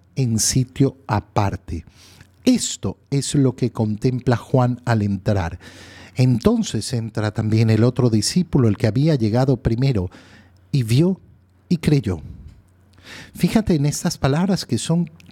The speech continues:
tan profundas. Vio y creyó.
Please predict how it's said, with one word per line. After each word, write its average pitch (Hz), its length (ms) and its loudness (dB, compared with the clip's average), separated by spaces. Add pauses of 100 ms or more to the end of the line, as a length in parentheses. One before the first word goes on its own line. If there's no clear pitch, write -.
tan 214 320 2
profundas. 117 960 -2 (460)
Vio 143 640 2 (760)
y 202 100 -2
creyó. 123 560 2